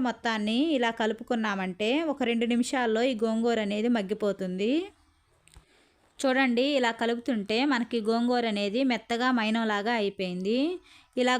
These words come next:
గోంగూరను ఉడికించుకున్న తర్వాత స్టవ్ ఆఫ్ చేసి ఈ గోంగూరను చల్లారనివ్వాలి. తర్వాత ఒక మిక్సీ జార్ తీసుకొని అందులోకి మనం వేయించుకొని పెట్టుకున్న పప్పుల్ని, అలాగే పచ్చిమిర్చి, ఎండుమిరపకాయలను కూడా వేసుకోండి. తర్వాత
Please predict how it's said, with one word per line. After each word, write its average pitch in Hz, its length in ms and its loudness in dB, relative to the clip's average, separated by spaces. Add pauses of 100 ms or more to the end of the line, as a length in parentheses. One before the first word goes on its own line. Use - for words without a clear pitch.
గోంగూరను 262 500 2
ఉడికించుకున్న 226 580 -2
తర్వాత 196 400 -2
స్టవ్ 233 300 -2
ఆఫ్ 240 180 -4
చేసి 208 260 -2 (100)
ఈ - 20 0 (100)
గోంగూరను 233 480 0
చల్లారనివ్వాలి. 208 840 -2 (560)
తర్వాత 262 280 2 (120)
ఒక 269 160 -2
మిక్సీ 226 320 -4
జార్ 247 180 0 (100)
తీసుకొని 202 540 -4 (180)
అందులోకి 233 540 0 (260)
మనం 240 240 0
వేయించుకొని 247 600 0
పెట్టుకున్న 214 380 -2 (120)
పప్పుల్ని, 208 540 -2 (580)
అలాగే 247 320 2 (100)
పచ్చిమిర్చి, 240 480 -2 (120)
ఎండుమిరపకాయలను 220 800 -2
కూడా 208 200 0 (100)
వేసుకోండి. 202 640 -2 (1080)
తర్వాత 269 360 0